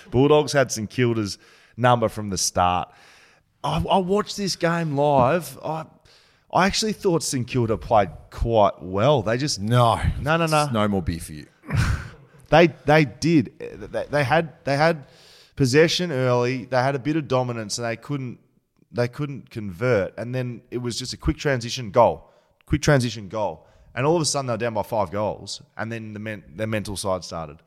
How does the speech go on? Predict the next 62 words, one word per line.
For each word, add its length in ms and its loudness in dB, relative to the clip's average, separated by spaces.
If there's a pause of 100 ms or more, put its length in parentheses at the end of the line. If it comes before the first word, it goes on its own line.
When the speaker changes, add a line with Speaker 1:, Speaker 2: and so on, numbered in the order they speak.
(340)
Speaker 1:
and 80 -8
you 40 -6
could 140 -6
see 240 0
the 80 -2
players 400 0
drop 240 -12
a 40 -10
little 200 -10
bit. 220 -10 (340)
They, 140 0
they 100 2
started 480 0
okay. 560 -4
I 60 -12
know 140 -2
it 60 -4
didn't 200 -6
look 120 -8
like 120 0
that 100 -4
on 80 -8
the 80 -8
scoreboard, 560 -4 (380)
and 80 -2
then 80 -4
they 100 0
come 260 -2
back 180 0
and 100 -6
make 160 -2
a 60 -2
late 220 0
run 200 -6
at 80 -16
the 160 -8
end. 280 -8 (480)
I, 200 2
I 20 2
just 180 -2
think 200 -6
if 80 -6
they 120 0
had 140 0
have 100 -8
been 200 -4
more 240 -6
in 80 -10
the 60 -8
game, 200 0 (120)
if 20 -6
they 80 -2
had 100 -2
been 160 -4
down 160 -4
by 140 0
four 300 -2
goals 180 -2
instead 180 -8
of 80 -10
nine 300 4
goals, 480 -6